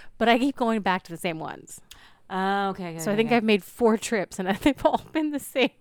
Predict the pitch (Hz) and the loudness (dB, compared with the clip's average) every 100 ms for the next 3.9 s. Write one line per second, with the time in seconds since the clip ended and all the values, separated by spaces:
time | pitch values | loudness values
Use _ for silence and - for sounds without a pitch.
0 | _ - - _ 180 175 247 220 240 208 | _ -20 -20 _ -12 -6 -4 0 2 2
1 | 151 196 170 180 208 175 175 156 - - | 0 -2 -4 -6 -4 -2 -4 -8 -14 -10
2 | 160 156 - 127 - - - - - - | -8 -8 -10 -18 -18 -20 -20 -20 -20 -8
3 | 190 190 180 196 214 190 175 151 | -2 0 2 -2 -2 -2 -2 -6